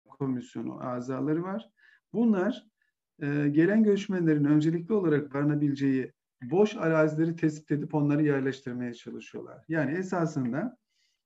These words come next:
e, muhacirler geldiğinde burada boş arazilerin tespiti, onların tarla ihtiyacının karşılanması,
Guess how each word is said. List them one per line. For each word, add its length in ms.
e, 360
muhacirler 1000
geldiğinde 1080
burada 360
boş 200
arazilerin 580
tespiti, 600
onların 600
tarla 340
ihtiyacının 640
karşılanması, 1120